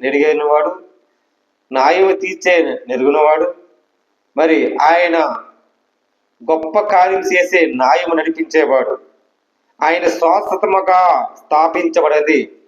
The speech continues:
నీకు న్యాయము కావాలంటే శాశ్వతముగా, అంటే శాశ్వతమ ప్రేమతో ఆయన నడిపిస్తున్నాడు. నీ చేయి పట్టుకుని ఆయన నడకలను, రహదారిలోను గాని,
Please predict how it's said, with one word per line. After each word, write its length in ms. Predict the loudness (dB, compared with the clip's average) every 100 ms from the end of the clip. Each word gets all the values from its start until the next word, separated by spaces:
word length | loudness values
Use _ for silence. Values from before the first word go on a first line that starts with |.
| _ _
నీకు 280 | -2 0 2
న్యాయము 400 | 2 0 0 0
కావాలంటే 600 | 2 2 2 0 -2 -6 -20 _ _
శాశ్వతముగా, 1200 | -4 0 2 2 0 0 -2 0 2 2 0 -4 -8
అంటే 460 | -6 0 0 0 -2
శాశ్వతమ 680 | -2 0 0 0 0 0 -2
ప్రేమతో 800 | -2 0 0 0 0 2 2 -2 -10 _ _
ఆయన 320 | 0 2 2
నడిపిస్తున్నాడు. 760 | -2 -2 -6 -10 -4 0 2 0 -2 -8 -8
నీ 120 | -4
చేయి 380 | -4 0 0 2
పట్టుకుని 680 | 0 -2 -4 -2 0 0 -4 -16 _ _
ఆయన 400 | 0 2 2 2 0 -2 -4 -10 _ _ _ -2
నడకలను, 640 | 0 2 2 2 0 -2
రహదారిలోను 960 | -2 0 2 2 2 2 2 2 2 2 2
గాని, 280 | 2 0